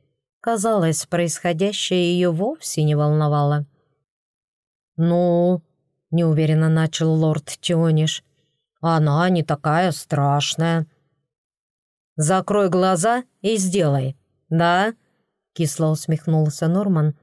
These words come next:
и опустил голову. "Придется. Но учти, больше пары раз не смогу, если, разумеется, договорюсь с Фурией. Она ведь сдержит слово, проклянет".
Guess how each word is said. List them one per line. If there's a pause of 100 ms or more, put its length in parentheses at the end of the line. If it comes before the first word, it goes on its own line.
(180)
и
опустил
голову. (840)
"Придется. (640)
Но
учти, (400)
больше
пары
раз (100)
не
смогу,
если,
разумеется,
договорюсь
с
Фурией. (600)
Она
ведь
сдержит
слово, (380)
проклянет".